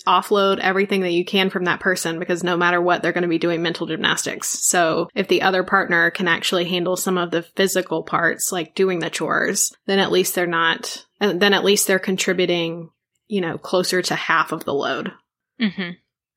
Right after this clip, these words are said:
Speaker 1: It might seem like they're doing more chores, but they're still only doing half of the work.
Speaker 2: I love that. That's a great one.
Speaker 1: <laughs> Do you have any thoughts on this?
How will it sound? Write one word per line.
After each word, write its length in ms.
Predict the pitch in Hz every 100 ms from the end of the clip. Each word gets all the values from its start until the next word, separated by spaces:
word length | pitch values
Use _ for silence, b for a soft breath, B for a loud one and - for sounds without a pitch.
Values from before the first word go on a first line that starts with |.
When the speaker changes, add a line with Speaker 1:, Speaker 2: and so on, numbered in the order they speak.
| -
Speaker 1:
It 100 | 202
might 220 | 208 208
seem 160 | 214 214
like 160 | 202
they're 100 | 196
doing 300 | 180 190 180
more 220 | 180 185
chores, 420 | 180 190 175 185 -
but 140 | 170
they're 200 | 175 175 _ _
still 360 | - - 202 190
only 260 | 170 175 175
doing 240 | 170 170
half 200 | 170 160
of 40 | -
the 60 |
work. 240 | 151 123 - _ - _ _ _ 208
Speaker 2:
I 60 | 190
love 220 | 180 240
that. 180 | 185 - _ -
That's 160 | 214
a 60 | -
great 240 | 214 -
one. 220 | - 208 - _
Speaker 1:
<laughs> 180 | _ -
Do 80 | 202 - _ _ - -
you 80 | 190
have 80 | 196
any 80 |
thoughts 240 | 208 190 -
on 80 | 240
this? 260 | 320 -